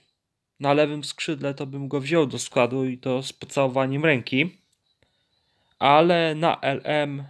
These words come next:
nie gram, także nie jest i-, mi on potrzebny. No i dlatego myślę najlepszą opcją,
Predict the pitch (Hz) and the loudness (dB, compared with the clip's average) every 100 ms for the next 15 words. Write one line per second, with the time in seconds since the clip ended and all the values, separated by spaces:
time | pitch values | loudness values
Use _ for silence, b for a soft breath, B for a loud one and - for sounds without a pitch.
0 | - 143 147 131 143 147 147 131 120 135 | -8 0 0 2 2 0 -2 -8 -6 -4
1 | 143 139 143 135 - 131 139 139 135 113 | -4 -4 -6 -12 -12 -6 -2 0 0 -2
2 | - 160 156 165 170 - _ _ _ _ | 2 2 2 0 0 -4 _ _ _ _
3 | _ _ _ - 240 175 185 180 180 165 | _ _ _ 0 2 6 6 6 2 2
4 | 170 156 160 170 156 156 156 160 - 151 | 0 0 -6 -4 -4 -2 -2 -2 -2 -2
5 | 147 143 - 151 139 139 139 | 0 -2 -2 2 4 2 0